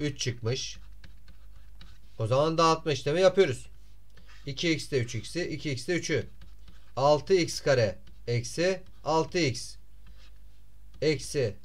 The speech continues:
altı x artı altı.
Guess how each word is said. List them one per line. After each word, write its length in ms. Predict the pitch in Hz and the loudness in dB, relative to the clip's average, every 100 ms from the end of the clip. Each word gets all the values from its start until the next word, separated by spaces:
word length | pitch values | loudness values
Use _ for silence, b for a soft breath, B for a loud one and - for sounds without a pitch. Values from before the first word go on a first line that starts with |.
| - | -4
altı 340 | 113 120 120 170 | 0 2 2 0
x 420 | 170 175 - - - - - | 0 0 -6 -10 -12 -12 0
artı 580 | 139 131 120 160 170 175 | 4 4 4 4 4 4
altı. 500 | - 135 110 - 90 | 2 2 2 -2 -6